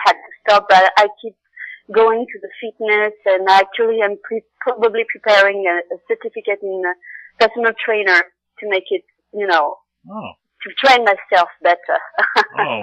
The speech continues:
Speaker 2: wow. Look at you. You don't stop. You just keep going and going. That's fantastic. You have such an energy, uh, in you to pers-, to, to, to go and do something and not just learn, but you wanna really, really learn something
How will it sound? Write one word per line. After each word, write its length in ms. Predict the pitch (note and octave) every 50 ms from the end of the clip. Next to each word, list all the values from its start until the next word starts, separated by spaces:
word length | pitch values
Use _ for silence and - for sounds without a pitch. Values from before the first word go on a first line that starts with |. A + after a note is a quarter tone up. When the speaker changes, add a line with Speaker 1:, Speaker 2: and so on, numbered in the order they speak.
| -
Speaker 2:
wow. 240 | A#3 C#3+ C#3+ B2 A2+ B2+
Look 120 | E3 -
at 140 | G#3+ - -
you. 80 | B2
You 140 | A#2 B2+ E3+ G#3
don't 200 | G#3+ D#3+ B2 -
stop. 480 | - - - - C3 D3+ F#3 D#3 - -
You 140 | D3 D#3
just 240 | E3 F3 C3+ - -
keep 240 | - B2+ A2 - _
going 440 | A2+ A#2+ B2 C3 C#3+ D3+ D3+ D3+ D3+
and 180 | D3+ C#3 B2 A2+
going. 220 | C3+ C#3+ C#3+ B2
That's 180 | B2 C3+ - -
fantastic. 760 | F#3 F3 C#3 A2 _ - B2 C#3+ F3 F#3 F3 - - F#2+ F#2 F#2
You 160 | G#2 B2+ D3
have 220 | D#3+ F3+ F3 C#3 -
such 540 | - - - - D3 D#3 D#3+ - - - D3+
an 220 | D3+ B2+ B2+ B2
energy, 640 | B2 C3+ D#3 E3+ D#3+ B2+ A#2+ A2 A2 A2 G#2 G#2 G#2 - _ _ - - - - - _ _ -
uh, 380 | - G2+ G2+ - G2+ G2+ G#2 - B2
in 160 | C3+ D3+ D#3
you 400 | C#3 B2 A#2 A2 G#2+ G#2 G#2 G2+ _ _ _ _ _ -
to 100 | - A#2+
pers-, 400 | - - G#2+ - - - - - _
to, 160 | - A#2+ A2+ G#2+ - -
to, 220 | A2 G#2+ G#2+ G#2 G2+ _ _ _ -
to 100 | - G#2 - -
go 240 | - - C3+ C3 A#2+
and 120 | A2 G2+
do 180 | G2+ A#2 D#3 E3
something 560 | - - B2+ A#2 A#2 A2 - A2+ G#2+ G#2 G2+
and 140 | G2+ G2 G#2
not 220 | A#2+ B2 B2+ A#2
just 380 | - B2 B2 A2+ - - - - _ _ _ _ _ _ _ _
learn, 400 | A2 A2+ B2 D3+ D#3+ D3 C3 A2
but 180 | G2 G#2+ - -
you 80 | C#3+
wanna 240 | C3+ C#3 C3+ A#2 A2 F#2
really, 520 | F#2 G#2 A#2+ C#3 D3 D#3+ E3 D#3 D3 C3+ A#2+
really 300 | A2+ A2+ A#2 A2 A2 A2
learn 600 | G#2+ G#2 A2+ A2+ A2 G#2+ G#2 G#2 G2+ G2+ G#2 G#2 _
something 520 | - - - A#2+ A2 G#2 - - G#2 G2+